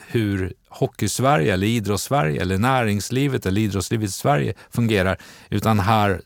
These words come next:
ser vi också det utifrån det internationella som Anders delar med sig om. En viktig röd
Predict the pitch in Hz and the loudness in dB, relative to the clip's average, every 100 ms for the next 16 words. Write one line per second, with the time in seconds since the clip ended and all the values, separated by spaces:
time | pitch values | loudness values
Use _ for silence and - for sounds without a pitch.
0 | _ - - 98 92 101 - - 95 92 | _ -6 -2 0 0 0 -2 -4 -2 -2
1 | 85 92 92 85 - 90 87 95 92 95 | -2 -4 -6 -6 -4 -4 -2 -4 -4 0
2 | 110 - 113 117 143 143 127 - 104 98 | 0 0 0 2 2 2 0 0 0 0
3 | 98 - 95 101 101 - - - 104 - | -2 -6 -6 -4 -6 -6 -8 -10 -12 -16
4 | - - - - - - _ _ - 185 | -20 -20 -20 -20 -20 -20 _ _ 2 4
5 | 175 160 165 - 123 120 107 113 107 98 | 4 2 0 0 2 2 2 2 4 0